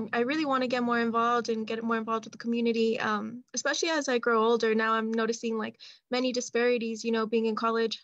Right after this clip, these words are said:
how, um, different people have, like, different resources available to them. So what, what are just some things, like, some issues do you, that you think, um,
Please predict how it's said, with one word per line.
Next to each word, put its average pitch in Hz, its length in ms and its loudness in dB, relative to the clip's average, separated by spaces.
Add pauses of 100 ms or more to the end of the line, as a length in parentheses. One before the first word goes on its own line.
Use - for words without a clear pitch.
how, 208 280 0
um, 214 420 -2 (480)
different 247 260 0
people 240 240 -2
have, 220 240 -2
like, 214 240 -6
different 247 260 -8
resources 262 500 0
available 254 400 2
to - 120 -10
them. 226 220 0 (380)
So 262 460 4
what, 262 380 0
what 285 140 2
are 370 80 2
just 370 260 -4
some 311 280 2
things, 247 480 0
like, 226 200 0
some 220 520 0
issues 233 380 0
do - 180 -4
you, 226 180 2
that 214 160 0
you 220 140 0
think, 220 320 -6
um, - 260 -10